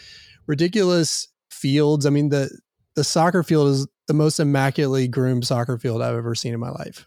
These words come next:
as someone who grew up playing soccer. And so you're just completely wowed. And then, of course,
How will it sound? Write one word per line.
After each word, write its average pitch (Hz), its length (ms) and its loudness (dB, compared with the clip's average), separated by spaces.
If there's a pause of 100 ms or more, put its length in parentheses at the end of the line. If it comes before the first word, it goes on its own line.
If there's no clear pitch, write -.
as 131 220 -4
someone 131 300 -2
who 120 80 -2
grew 123 160 -4
up - 80 -10
playing 120 180 -8
soccer. 120 480 -8 (760)
And 147 100 -2
so - 80 0
you're 165 160 4
just 170 220 -2
completely 190 520 2
wowed. 131 720 2
And 151 140 0
then, 151 80 0
of 147 80 -2
course, 156 260 -2